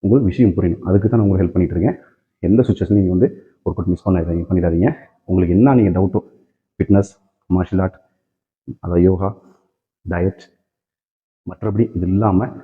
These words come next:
ஃபிட்னஸ் இல்லாம பார்த்தீங்கன்னா, அடுத்தது ஃபிட்னஸ் சம்மந்தமாவே டிபார்ட்மெண்ட்ல, அதாவது நீங்க பேராமிலிட்டரி ஃபோர்ஸ் எடுத்துக்கங்க, இல்ல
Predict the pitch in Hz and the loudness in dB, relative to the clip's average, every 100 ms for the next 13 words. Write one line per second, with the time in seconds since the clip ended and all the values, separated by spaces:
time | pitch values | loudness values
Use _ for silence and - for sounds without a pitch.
0 | - - - 95 92 92 92 90 87 87 | -10 -6 -4 0 0 0 -2 -4 -6 -4
1 | 123 - _ _ 90 92 92 95 123 107 | -6 -8 _ _ -4 -2 -2 -2 -2 -4
2 | 98 87 90 87 87 147 - - 87 82 | -2 -2 0 -2 0 -2 -4 -10 -6 -4
3 | 92 87 82 78 - 95 87 87 113 - | -4 -4 -4 -8 -12 -8 -4 -2 -4 -6
4 | _ _ _ - 87 90 107 - _ _ | _ _ _ -2 2 2 0 -6 _ _
5 | _ 90 95 92 92 90 - 90 80 98 | _ -2 0 0 -2 -8 -4 -6 -4 -4
6 | 92 - _ _ _ 90 | -6 -8 _ _ _ -4